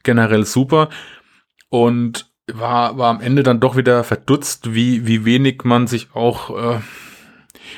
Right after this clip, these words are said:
teilweise austauscht oder, oder auch, äh, sich kennt. Ja, grad, grad in der Region, mh,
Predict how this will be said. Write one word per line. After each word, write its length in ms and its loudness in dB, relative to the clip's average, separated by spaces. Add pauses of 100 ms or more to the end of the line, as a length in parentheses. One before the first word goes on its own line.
(120)
teilweise 500 0
austauscht 1000 -2
oder, 240 -4
oder 160 -4
auch, 600 -4
äh, 40 -8
sich 260 -10
kennt. 360 -4
Ja, 120 4
grad, 460 -4
grad 300 0
in 120 -2
der 100 2
Region, 560 0 (720)
mh, 400 2